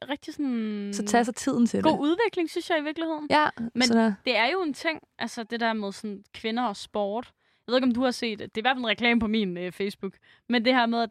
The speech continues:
Speaker 1: at, at sådan generelt så stopper piger med at spille, altså sådan holdsport og sådan noget, når vi rammer puberteten. Og når jeg tænker over det, så er jeg bare sådan, "Gud ja, det gjorde jeg faktisk også."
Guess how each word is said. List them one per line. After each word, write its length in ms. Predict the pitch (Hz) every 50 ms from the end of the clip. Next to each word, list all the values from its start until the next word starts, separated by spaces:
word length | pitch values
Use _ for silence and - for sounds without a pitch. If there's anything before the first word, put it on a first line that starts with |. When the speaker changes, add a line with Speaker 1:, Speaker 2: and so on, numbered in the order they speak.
| - -
Speaker 1:
at, 140 | - 240 202 _ _ -
at 180 | - - 214 -
sådan 320 | - - - 220 208 208 190
generelt 360 | 214 202 190 185 220 - -
så 100 | - 240
stopper 320 | - - 226 214 208 269 277 _ _ _
piger 180 | - - 277 277
med 140 | 269 262 247
at 100 | 226 233
spille, 380 | - - - 220 214 208 -
altså 200 | - 214 - 214
sådan 480 | 208 196 214 202 202 196 185 190 190 - _ _ _ _
holdsport 560 | - 240 285 311 311 - - 349 302 262 247
og 80 | 254
sådan 100 | - -
noget, 200 | 269 262 247 -
når 200 | - 240 240 240
vi 260 | 233 214 233 233 226 208
rammer 200 | 220 233 269 294 - _ _ -
puberteten. 480 | - 269 247 262 - 320 392 415 427 427 - _ _ _ _ _ _ _ _ _ _ _ _ _ _ _
Og 80 | 247 240 202 _ _ -
når 120 | 233 262
jeg 100 | 254 240
tænker 200 | - - 302 311
over 120 | 302 277 277
det, 80 | 277
så 40 | 254
er 40 | 262
jeg 20 | 220
bare 80 | 233
sådan, 160 | 226 - 214 196
"Gud 200 | - - 277 320
ja, 160 | 294 214 196 202
det 120 | 269 262
gjorde 160 | - 233 196
jeg 80 | 185 185
faktisk 420 | - 196 - _ - 180 - -
også." 320 | - - 208 220 - -